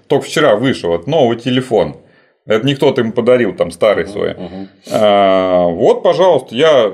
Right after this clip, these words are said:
Speaker 1: если щас пойду в монахи, например, я возьму с собой оба телефона, потому что мне по вечерам надо дела свои вести. Я буду днем молиться, медитировать, там, заниматься боксом, а вечером я буду, конечно, проверять все. Иначе что, там бизнес весь разрушится.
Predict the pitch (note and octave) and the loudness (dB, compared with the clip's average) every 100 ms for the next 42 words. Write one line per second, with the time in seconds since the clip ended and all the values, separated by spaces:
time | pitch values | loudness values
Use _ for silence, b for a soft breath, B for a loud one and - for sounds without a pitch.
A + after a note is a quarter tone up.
0 | E2+ B2 B2+ B2 C#3 - G2 G#2 F#2 D#2+ | -2 -2 -2 -2 0 0 -2 -4 -4 -4
1 | G#2 G3 G3 G2 F2+ E2+ E2 E2+ C#3+ A2+ | 0 0 -2 -8 -10 -10 -6 0 2 2
2 | A#2+ B2+ G2+ A#2+ G#2+ F2 F2 E2+ C3+ F3 | 0 -6 -2 0 0 -4 -10 -4 -2 -2
3 | - G2 F#2+ - F#2+ A#2+ G2+ F2+ A#2 G#2+ | -2 -4 -6 -4 -4 -4 -4 -6 0 0
4 | F#2+ D#2+ G2+ F2+ - D#2+ D#2+ - - - | 0 0 0 0 -2 -10 -12 -16 -16 -16
5 | - _ G2+ B2 A2 F#2 A2 F2 E2+ D3 | -18 _ -2 -2 -2 -2 -2 -2 -2 -4
6 | C#3 G#2 F#2 F2 G#2+ C3 G#2+ F#2 F2 E2 | -4 -6 -6 -6 -2 0 0 -2 -8 -8
7 | F#2+ G2 F2+ F2+ G2+ D#3 G#2+ D#2+ D#2+ C#3 | -4 -2 -4 -2 -2 -2 -6 -6 -2 -2
8 | C3 F#2 E2 G2 F2+ E2 A#2 B2 G#2 F#2+ | -2 -4 -4 -6 -8 -6 -4 -4 -4 -4
9 | D2 E2 - - E2+ - b b b G2 | -2 -4 -6 -8 -10 -10 b b b -2
10 | F#2 - F2 D2+ D#2 E2 A2 G2 F#2+ F2+ | -2 -2 -4 -2 -6 -6 -4 -4 -4 -6
11 | E2+ E2 E2 F2 - F2+ | -2 -4 -4 -8 -10 -12